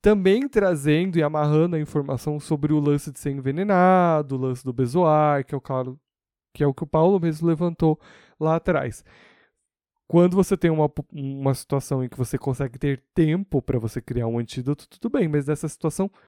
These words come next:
quanto tempo mais o Harry poderia esperar pra identificar o veneno pra criar um antídoto? Então, um Bezoar funciona muito melhor nessa situação, né?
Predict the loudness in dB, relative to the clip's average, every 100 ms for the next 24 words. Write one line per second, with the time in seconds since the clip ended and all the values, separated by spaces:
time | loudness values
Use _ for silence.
0 | _ _ 2 4 4 0 -2 -2 -4 -2
1 | 0 0 0 0 2 2 2 0 0 -2
2 | 0 2 2 0 -4 -8 _ 4 4 2
3 | -2 2 2 0 -6 -8 -2 0 0 2
4 | 0 2 0 0 0 -2 -2 0 0 2
5 | -2 -4 -6 -6 -8 -14 -14 _ -6 -6
6 | -10 -14 -10 0 0 2 -2 -2 -6 -8
7 | -6 -6 -10 -10 -10 -8 -8 -10 -12 -10
8 | -12 -10 -18 -14 -14